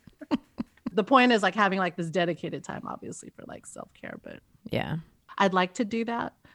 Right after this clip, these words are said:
Speaker 1: But the real-, that's definitely, like, a, "All right, that's gonna last twelve days," 'cause that takes effort and time. And, like, while you're doing,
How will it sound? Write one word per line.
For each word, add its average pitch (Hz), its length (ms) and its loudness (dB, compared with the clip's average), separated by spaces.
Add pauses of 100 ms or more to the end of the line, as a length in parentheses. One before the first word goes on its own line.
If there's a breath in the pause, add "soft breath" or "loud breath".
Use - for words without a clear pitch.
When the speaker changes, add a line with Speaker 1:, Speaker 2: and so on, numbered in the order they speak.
Speaker 1:
But 196 100 2
the 190 80 4
real-, 180 160 6
that's 202 260 6
definitely, 180 600 4
like, 170 180 -2
a, 170 140 -2
"All 302 80 4
right, 277 180 6
that's 240 160 4
gonna 262 140 8
last 233 240 8
twelve 214 260 4
days," 220 300 4
'cause 226 140 0
that 294 120 2
takes - 240 2
effort 226 300 4
and 185 120 0
time. 208 360 4
And, 180 80 -2
like, 180 180 0
while 190 100 6
you're 208 140 4
doing, 196 360 -2